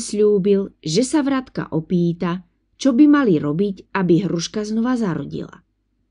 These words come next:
Šiel zase, šiel, až prišiel k veľkej vode, cez ktorú neviedol nejaký most. Tu zočil starého prievozníka a poprosil ho, či by ho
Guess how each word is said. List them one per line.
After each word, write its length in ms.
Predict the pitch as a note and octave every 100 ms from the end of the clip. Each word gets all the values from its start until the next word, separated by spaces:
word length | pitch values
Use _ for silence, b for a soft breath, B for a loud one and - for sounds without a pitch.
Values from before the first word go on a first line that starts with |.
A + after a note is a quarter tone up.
| _
Šiel 480 | - - F#3+ F#3 G3
zase, 640 | F#3+ G3+ F#3+ - F#3 F#3 G3
šiel, 720 | - - F3+ F3 F3 F3+ F#3 _ _ _ _
až 320 | G3 F#3+ -
prišiel 480 | B3 C4 - B3 A3
k 80 | F#3+
veľkej 500 | F#3+ F3 E3 E3+ C#3
vode, 480 | D#3 F3+ F3 F#3+ F#3 _ _ _ _
cez 240 | G3+ A#3
ktorú 400 | - - D#4+ D#4
neviedol 640 | D4+ C#4+ A#3+ A#3 G3+ G3 F#3
nejaký 560 | F3 D3 D3+ - A3+
most. 400 | A3 D#3+ - - _ _ _ _ _ _ _ _ -
Tu 80 | A3+
zočil 480 | G#3 G#3+ G3 G#3 F#3
starého 480 | - E3+ E3+ E3 D#3
prievozníka 1120 | E3+ F3+ F#3 F#3 F#3 F3+ F3+ E3+ F#3 E3+ E3+ _ _ -
a 80 | F3
poprosil 720 | G3+ F#3+ A#3+ A3 G3 A3 G#3
ho, 240 | G3+ G#3
či 240 | - - E3+
by 160 | E3
ho 80 | A3